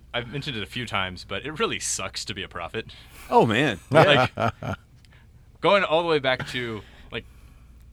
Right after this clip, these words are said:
Speaker 1: quote unquote pre-, proto-prophetic, like, intercessors, like, going all the way back to Abraham, go Moses as the archetype. We haven't even gotten to most of the prophets yet, but being God's guy, we're always like,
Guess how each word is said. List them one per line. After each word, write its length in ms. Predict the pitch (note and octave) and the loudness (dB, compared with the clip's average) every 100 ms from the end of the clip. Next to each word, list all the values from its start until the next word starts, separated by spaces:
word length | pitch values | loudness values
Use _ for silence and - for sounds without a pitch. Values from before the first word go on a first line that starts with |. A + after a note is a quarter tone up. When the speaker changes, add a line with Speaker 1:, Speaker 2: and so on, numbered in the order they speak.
| - - | -20 -10
Speaker 1:
quote 180 | - C3+ | -6 -4
unquote 300 | A#2+ C3 - | -4 -6 -2
pre-, 200 | C3+ C3+ | -2 -2
proto-prophetic, 1000 | - - D3+ C3 A#2 - A#2 A2 - - | -4 -2 0 0 -2 -2 -2 -4 -10 -12
like, 140 | G#2+ | -8
intercessors, 520 | A#2+ C3+ B2+ A2+ A#2+ | -4 -2 -2 -4 -4
like, 140 | G#2+ A2 - - - | -8 -8 -16 -20 -8
going 160 | - F#3 | -2 0
all 100 | E3+ | 0
the 60 | F#3 | 0
way 60 | |
back 140 | D#3+ D#3 | 0 0
to 60 | |
Abraham, 600 | C#3+ C#3 C3+ C3+ C3 B2+ G#2+ | -2 0 0 0 -2 -4 -4
go 380 | C3 D3 D3 G2+ | 0 0 0 -6
Moses 560 | A2 C3+ B2+ C3 A#2+ | -2 -2 -2 -4 -4
as 220 | A#2 A2 G#2 | -4 -4 -4
the 300 | A2+ G#2+ G#2 - - | -2 -2 -6 -14 -6
archetype. 500 | A#2 A2+ A#2+ A2 - - - | -6 -4 -4 -4 -6 -18 -8
We 60 | B2+ | -2
haven't 160 | G3+ F3 | 0 0
even 140 | A#2 | 0
gotten 220 | B2 A#2+ | 0 0
to 60 | G#2+ | -4
most 160 | G#2 | -6
of 60 | - | -10
the 60 | G#2 | -4
prophets 380 | A2 G#2 - | -4 -4 -8
yet, 200 | G2+ F2+ - G2+ | -6 -6 -8 0
but 260 | B2 G#2+ - - - - - - | 0 0 -6 -20 -20 -20 -20 -10
being 280 | - E3+ F3 | -2 0 0
God's 360 | B2+ B2 B2 G#2 | -2 -2 -4 -4
guy, 500 | G#2 F#2 G2 B2 D3 - - - - - - - - | -2 0 -2 -4 -8 -14 -20 -20 -20 -20 -20 -14 -6
we're 100 | C#3 | -2
always 240 | C#3 B2 | -2 -2
like, 140 | A#2+ | -8